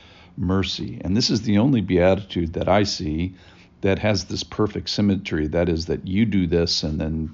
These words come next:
you're gonna get it in the end. It's sort of the eye for an eye beatitude. You get what you give.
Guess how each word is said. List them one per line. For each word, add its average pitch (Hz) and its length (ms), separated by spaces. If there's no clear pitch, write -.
you're 82 160
gonna 87 220
get 87 240
it 85 180
in 85 140
the 76 200
end. 76 360
It's - 180
sort 117 140
of 101 80
the 92 200
eye 104 260
for 101 200
an 85 140
eye 90 280
beatitude. 78 960
You 95 80
get 95 320
what - 180
you 85 80
give. 82 480